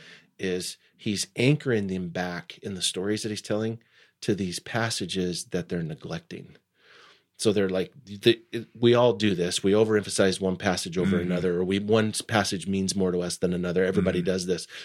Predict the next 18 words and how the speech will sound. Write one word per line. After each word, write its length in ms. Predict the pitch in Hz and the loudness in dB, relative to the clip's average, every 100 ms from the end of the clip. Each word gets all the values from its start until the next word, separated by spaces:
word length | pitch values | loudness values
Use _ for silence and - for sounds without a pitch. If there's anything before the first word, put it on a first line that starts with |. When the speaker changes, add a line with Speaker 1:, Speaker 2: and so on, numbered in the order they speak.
| - | -4
Speaker 1:
What 100 | 101 | -2
Jesus 400 | 87 113 117 110 | 2 2 2 0
is 100 | 95 | -2
doing 220 | 92 101 | -2 0
is 100 | 92 | 0
saying, 200 | - 95 | 0 0
"You've 160 | 101 110 | 0 2
got 200 | 117 - | 2 2
some 220 | - 113 | 0 -2
passages 560 | 107 101 95 82 85 78 | 0 -2 -2 -6 -6 -6
really 200 | 90 80 | -6 -6
good, 340 | 76 92 156 _ _ - - - _ - | -4 -4 -4 _ _ -20 -20 -20 _ -18
but 220 | - - | -16 -2
this 280 | 95 - 131 | 0 0 2
one 280 | 127 139 127 | 2 2 -2
you're 320 | 87 92 104 | -2 0 0
missing." 500 | 87 78 - 65 64 - _ - 87 | -2 -2 -4 -6 -10 -20 _ -10 -6
Speaker 2:
Yeah. 120 | 85 | -6